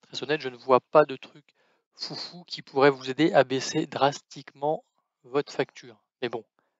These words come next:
peut-être que je n'ai pas très bien regardé. Alors, Accelerating Healthcare A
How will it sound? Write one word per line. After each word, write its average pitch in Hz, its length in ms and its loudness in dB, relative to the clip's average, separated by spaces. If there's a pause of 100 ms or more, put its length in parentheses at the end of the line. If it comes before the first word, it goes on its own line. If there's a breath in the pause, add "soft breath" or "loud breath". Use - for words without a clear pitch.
(100)
peut-être 139 420 0
que 139 120 -8
je 120 100 -10
n'ai 113 100 -10
pas 151 180 0
très - 300 -14
bien 143 180 -8
regardé. 123 560 -8 (2750 soft breath)
Alors, 143 420 2 (300)
Accelerating 165 1400 0 (140)
Healthcare 151 640 -2 (340)
A 160 260 0